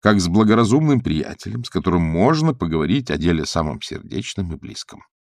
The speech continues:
"Ну, нет", — сказал Акакий Акакьевич, — "теперь с Петровичем нельзя толковать, он теперь того. Жена, видно, как-нибудь поколотила его. А вот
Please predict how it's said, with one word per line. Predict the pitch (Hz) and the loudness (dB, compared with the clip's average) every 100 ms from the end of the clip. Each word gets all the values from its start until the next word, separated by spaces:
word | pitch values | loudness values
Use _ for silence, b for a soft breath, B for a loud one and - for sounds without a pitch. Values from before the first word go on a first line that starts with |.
| _ _ _ _ _ _ - | _ _ _ _ _ _ -6
"Ну, | 123 127 | -6 -4
нет", — | 107 - - _ _ - | -8 -10 -16 _ _ -20
сказал | - 78 82 | -8 -2 0
Акакий | 80 71 67 78 | 0 -4 -6 -6
Акакьевич, — | 71 69 73 73 - _ _ _ _ 170 120 | -6 -10 -12 -14 -18 _ _ _ _ -14 -10
"теперь | 123 120 113 | -8 -6 -6
с | - | -8
Петровичем | 139 123 110 107 - 117 | -10 -6 -6 -6 -6 -6
нельзя | 104 90 120 | -6 -6 -8
толковать, | - - - 95 87 - | -10 -12 -10 -10 -10 -12
он | 87 92 _ _ _ _ | -12 -16 _ _ _ _
теперь | - - 101 - B B B _ _ _ | -14 -8 -8 -8 B B B _ _ _
того. | 82 82 113 113 _ _ _ _ _ _ _ _ _ _ _ _ | -10 -8 -8 -10 _ _ _ _ _ _ _ _ _ _ _ _
Жена, | 92 95 101 180 - | -10 -6 -4 -4 -2
видно, | 175 98 60 - | -2 -2 -4 -6
как-нибудь | - - 143 147 - | -10 -8 -4 -6 -6
поколотила | 135 139 139 127 - 78 | -10 -6 -8 -6 -8 -10
его. | 69 - - _ _ _ _ _ _ _ | -14 -18 -18 _ _ _ _ _ _ _
А | - - 381 - | -2 -2 -4 -4
вот | 277 | -4